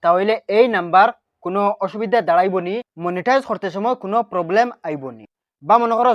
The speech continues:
যখন আমার আর্নিং আয়া ঢুকিত, এই নাম্বার যদি আমি ভেরিফিকেশনও লাগাই দেই, তাহলে আমার আর্নিং আয়া ঢুকিব নি। তে আজকে আপনারা এই ভিডিওর মাধ্যমে একদম বিস্তারিত জানতে পারবা।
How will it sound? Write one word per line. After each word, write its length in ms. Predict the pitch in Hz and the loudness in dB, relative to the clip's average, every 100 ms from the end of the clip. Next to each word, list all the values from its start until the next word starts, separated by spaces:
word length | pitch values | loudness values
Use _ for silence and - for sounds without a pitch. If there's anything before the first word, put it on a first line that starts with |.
| 190 | 0
যখন 200 | 190 262 220 | -2 -4 -2
আমার 140 | 220 247 190 | -2 -2 -2
আর্নিং 220 | 190 240 - | -2 -6 -4
আয়া 140 | 208 220 | 0 0
ঢুকিত, 240 | 190 165 175 214 226 _ _ | -2 -4 -2 -2 -4 _ _
এই 160 | 208 247 233 | 4 4 4
নাম্বার 280 | 220 202 214 180 | 2 4 4 2
যদি 140 | 175 226 220 | -2 -2 -2
আমি 120 | 196 202 165 | -6 -6 -4
ভেরিফিকেশনও 600 | 190 202 208 202 214 214 | -2 -2 -4 -6 -4 -2
লাগাই 220 | 160 175 185 | -2 0 0
দেই, 120 | 208 202 | -2 0
তাহলে 280 | 175 190 220 180 | -2 2 0 0
আমার 200 | 175 208 247 _ _ _ _ _ _ _ - | -2 -2 -4 _ _ _ _ _ _ _ -6
আর্নিং 280 | 170 196 233 196 | -4 -4 -6 -2
আয়া 140 | 196 175 | -4 -4
ঢুকিব 240 | 165 165 127 110 | -10 -12 -14 -20
নি। 80 | 104 _ | _ _
তে 60 | 196 190 | -4 -4
আজকে 200 | 196 302 269 | 0 2 2
আপনারা 240 | 240 262 269 233 | 2 0 4 2
এই 60 | 247 | 2
ভিডিওর 260 | 196 233 247 | 2 2 2
মাধ্যমে 240 | 208 180 180 | -2 -4 -4
একদম 200 | 190 220 170 | -4 -2 -4
বিস্তারিত 380 | 165 233 240 214 170 | -2 0 0 -2 -6
জানতে 180 | 147 156 | -8 -12
পারবা। 220 | 135 156 | -10 -8